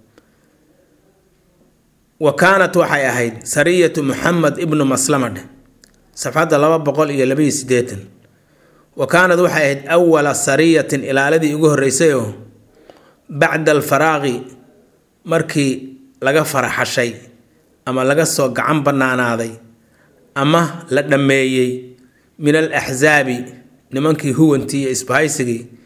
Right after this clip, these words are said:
iyo wa Quraydata, iyo Qurayda. Wa kaana, wuxuu ahaa cadadu quwaati haadihi sariya, ciidankan kada,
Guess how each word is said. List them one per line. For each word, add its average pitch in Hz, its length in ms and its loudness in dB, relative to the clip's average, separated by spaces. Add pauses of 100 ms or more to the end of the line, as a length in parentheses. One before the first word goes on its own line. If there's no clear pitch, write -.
(340)
iyo 135 160 2
wa 131 80 6
Quraydata, 143 580 2
iyo 127 160 -2
Qurayda. 120 420 0 (1500)
Wa 147 80 -4
kaana, 196 280 2
wuxuu 185 200 4
ahaa 151 280 0
cadadu 165 420 0
quwaati 165 540 2
haadihi 151 380 0
sariya, 139 480 0 (1300)
ciidankan 156 520 2
kada, 131 220 0